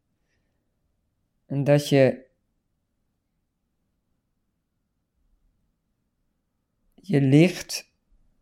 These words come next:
uitstraalt op een pure, zuivere manier, zonder te verwachten, zonder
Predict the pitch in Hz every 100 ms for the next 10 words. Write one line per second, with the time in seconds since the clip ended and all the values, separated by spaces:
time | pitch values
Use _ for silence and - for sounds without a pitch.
0 | _ _ _ _ 151 156 160 - 165 160
1 | 170 202 - - _ _ _ _ _ _
2 | _ _ - 160 156 151 156 180 180 175
3 | 170 208 220 - - 165 160 156 156 143
4 | 143 123 110 120 160 156 151 147 147 -
5 | _ _ _ _ _ _ _ _ _ 160
6 | 147 151 139 151 151 - 160 156 143 156
7 | 160 147 143 143 -